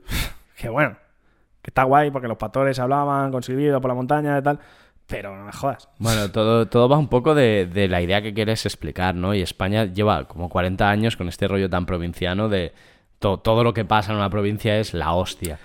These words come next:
Speaker 1: No,
Speaker 2: Y
Speaker 1: pero
Speaker 2: Alemania quiere dárselas de, sobre todo Berlín, que es la parte más pobre, pues
Speaker 1: No,
Speaker 2: quiere
Speaker 1: pero al
Speaker 2: dárselas de
Speaker 1: final, pero al final son cosas,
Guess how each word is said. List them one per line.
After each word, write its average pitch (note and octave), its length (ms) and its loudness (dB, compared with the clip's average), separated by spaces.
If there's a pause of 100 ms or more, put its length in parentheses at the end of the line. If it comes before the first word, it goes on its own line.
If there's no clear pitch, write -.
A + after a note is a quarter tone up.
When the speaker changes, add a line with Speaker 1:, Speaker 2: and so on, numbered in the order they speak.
(100)
Speaker 1:
No, G#3 260 6
Speaker 2:
Y A#2 60 4
Speaker 1:
pero C3 140 4
Speaker 2:
Alemania B2+ 500 4
quiere B2 240 4
dárselas A2 540 2
de, G2+ 180 4
sobre F2+ 220 -4
todo G2 160 -2
Berlín, G#2 340 0
que - 80 -10
es F2+ 60 -8
la G2+ 100 0
parte F#2+ 180 -2
más F#2 160 -6
pobre, G2 280 -4
pues G2+ 120 -2
Speaker 1:
No, F3 120 4
Speaker 2:
quiere F3 180 4
Speaker 1:
pero B2 140 2
al A#2+ 60 2
Speaker 2:
dárselas B2 280 -4
de E3+ 80 -2
Speaker 1:
final, - 140 -12
pero B2 120 -2
al A#2+ 100 -2
final A#2+ 340 -2
son D#3 180 2
cosas, D#3+ 420 0